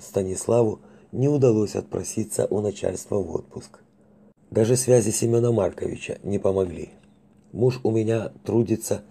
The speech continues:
хирургом в Московском коммунистическом военном госпитале. Он там сначала хирургическую практику проходил у профессора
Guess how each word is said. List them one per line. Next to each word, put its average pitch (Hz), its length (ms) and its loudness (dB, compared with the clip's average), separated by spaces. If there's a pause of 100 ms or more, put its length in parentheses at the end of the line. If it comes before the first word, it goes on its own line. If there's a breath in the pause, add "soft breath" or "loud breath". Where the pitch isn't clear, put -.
(200 loud breath)
хирургом 104 760 0
в 87 100 -2
Московском 104 640 0
коммунистическом - 1080 -6
военном 95 560 -2
госпитале. - 640 -10 (800 soft breath)
Он 127 180 4
там 127 180 2
сначала 110 580 0 (300 loud breath)
хирургическую 110 680 0
практику 101 560 -2
проходил 90 640 -8 (400 soft breath)
у 90 100 -2
профессора 113 640 0